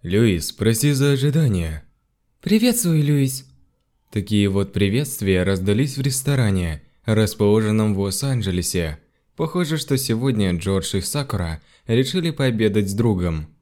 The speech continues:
«Ох, как же давно мы не виделись с тобой, Льюис.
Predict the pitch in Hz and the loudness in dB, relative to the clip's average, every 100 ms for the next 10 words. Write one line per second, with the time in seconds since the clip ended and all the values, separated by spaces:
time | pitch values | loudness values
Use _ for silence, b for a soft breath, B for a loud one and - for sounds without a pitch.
0 | _ _ - 101 90 80 - 143 123 120 | _ _ -4 -2 -2 -4 -2 0 2 2
1 | 107 107 113 110 101 98 127 110 90 - | 4 4 4 4 2 2 0 2 0 0
2 | 98 92 90 92 90 87 - | 0 2 0 0 0 -2 -6